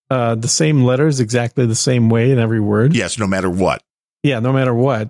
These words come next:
Speaker 1: But they otherwise sound pretty natural. And I always put a comment into these talking about how they're really actually just run by Chinese bots.
Speaker 2: Right.
Speaker 1: And,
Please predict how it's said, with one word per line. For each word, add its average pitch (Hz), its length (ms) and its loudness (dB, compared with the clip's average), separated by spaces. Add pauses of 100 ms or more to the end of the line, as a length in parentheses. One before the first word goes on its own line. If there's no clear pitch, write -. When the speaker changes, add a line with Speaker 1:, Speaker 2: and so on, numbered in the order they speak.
(100)
Speaker 1:
But 151 100 -2
they 156 140 0
otherwise 131 480 0
sound 117 380 -2
pretty 117 180 0
natural. 113 460 -2
And 135 100 2
I 180 140 0
always 196 360 2
put 175 200 0
a 139 40 0
comment 147 520 -2
into 135 240 -10
these 120 420 2 (1500)
talking 147 300 0
about 123 240 0
how 131 160 0
they're 117 200 2
really 120 360 2
actually 120 340 0
just 117 260 -2
run 120 240 0
by 110 260 0
Chinese 117 540 0
bots. 120 480 -2 (320)
Speaker 2:
Right. 170 300 -2 (100)
Speaker 1:
And, 139 280 0